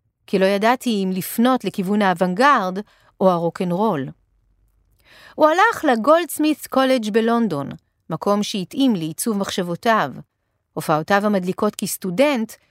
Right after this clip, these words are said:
כולל אחת שבה ניגן על פסנתר במרפקיו, זעזעו אחדים מראשי הפקולטה,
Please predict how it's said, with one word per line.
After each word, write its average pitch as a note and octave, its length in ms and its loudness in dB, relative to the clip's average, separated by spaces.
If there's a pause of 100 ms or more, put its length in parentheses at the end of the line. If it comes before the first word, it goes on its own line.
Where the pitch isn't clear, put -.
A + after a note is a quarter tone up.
(180)
כולל D#4+ 260 2
אחת C#4+ 280 2
שבה A3 200 0
ניגן A3 320 0
על C4 100 2
פסנתר A#3 500 0
במרפקיו, G#3 760 0 (540)
זעזעו A#3 580 2
אחדים F#3 320 -2
מראשי E3 340 -2
הפקולטה, E3 680 -2